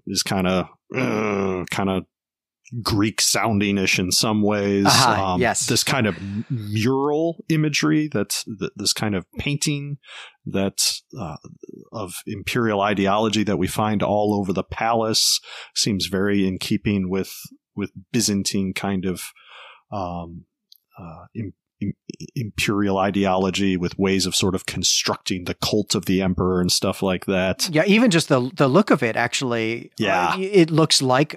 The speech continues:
Speaker 2: a early Byzantine, like a sixth century mosaic.
Speaker 1: Absolutely.
Speaker 2: It's cool.
Speaker 1: Absolutely. Um, and it is, <laughs> it's cool looking, the, the, the sort of moving, living paint. It's very sort of like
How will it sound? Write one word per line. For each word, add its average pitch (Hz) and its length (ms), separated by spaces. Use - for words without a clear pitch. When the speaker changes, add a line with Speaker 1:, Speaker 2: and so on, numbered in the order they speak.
Speaker 2:
a 131 240
early 139 360
Byzantine, 135 880
like 117 140
a 123 40
sixth - 520
century 151 720
mosaic. 170 760
Speaker 1:
Absolutely. 92 640
Speaker 2:
It's 85 100
cool. 180 120
Speaker 1:
Absolutely. 95 920
Um, 113 160
and 135 160
it 127 120
is, 156 200
<laughs> - 180
it's - 140
cool 160 400
looking, 117 320
the, 90 80
the, 127 180
the 117 80
sort 131 220
of 117 100
moving, 110 400
living 101 380
paint. 117 420
It's 90 160
very 107 320
sort 104 280
of 90 80
like 90 300